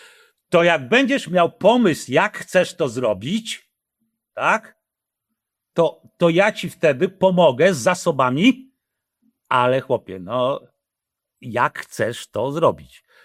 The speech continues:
Przy czym, żeby to było jasne, jak ktoś przychodził i mówił, że ma kłopot, to nigdy go samego nie zostawiałem. To są dwie różne rzeczy, aczkolwiek to on miał przedstawić sposób jego rozwiązania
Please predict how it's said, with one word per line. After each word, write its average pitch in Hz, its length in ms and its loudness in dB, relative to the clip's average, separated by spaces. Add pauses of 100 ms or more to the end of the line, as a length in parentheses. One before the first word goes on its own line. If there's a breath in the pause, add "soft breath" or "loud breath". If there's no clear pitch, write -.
(160 soft breath)
Przy 143 100 -12
czym, 135 160 -6
żeby 147 240 -2
to 151 140 -2
było 131 260 0
jasne, 123 360 -2
jak 139 160 -2
ktoś - 260 -2
przychodził 143 600 -4
i 131 100 -6
mówił, 139 320 -4
że 131 160 0
ma 131 160 0
kłopot, 143 600 0 (480)
to 135 100 -6
nigdy 143 280 -4
go 131 180 2
samego 120 440 -2
nie 113 180 -4
zostawiałem. 95 640 -8 (140)
To 117 120 -16
są 117 200 -8
dwie 117 400 -2
różne 101 360 -10
rzeczy, 107 380 -10 (280 loud breath)
aczkolwiek 147 540 -2
to - 160 -10
on 147 200 0
miał 156 180 0
przedstawić 143 760 -4
sposób 143 540 -6
jego 123 340 0
rozwiązania 113 880 -4